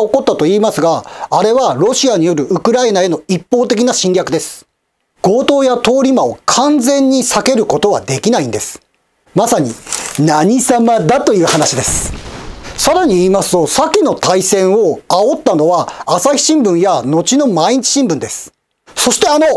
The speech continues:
悪夢の民主党政権を生み出したのはニュースやワイドショーといって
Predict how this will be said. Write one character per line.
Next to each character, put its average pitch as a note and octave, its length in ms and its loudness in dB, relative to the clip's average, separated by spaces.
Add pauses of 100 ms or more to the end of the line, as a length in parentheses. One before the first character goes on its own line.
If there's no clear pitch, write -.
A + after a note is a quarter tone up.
(220)
悪 G4+ 380 2
夢 F4+ 260 2
の F4 160 2
民 D#4 260 2
主 - 80 -2
党 F4+ 140 2
政 F4 280 0
権 D4 280 2
を C#4 100 2
生 G#3+ 80 2
み C#4 140 2
出 D#4 100 2
し D4+ 80 -6
た B3+ 80 0
の C4 140 2
は A3 80 0
ニ F#3 160 0
ュ D4+ 100 2
ー - 40 -2
ス A3 120 -2
や G3 80 2
ワ G3 160 2
イ A3 40 0
ド A3+ 100 0
シ G#3+ 80 0
ョ F3+ 60 0
ー - 20 -
と D#3+ 100 -2
い D#3 40 -4
っ - 40 -10
て F#3 240 -2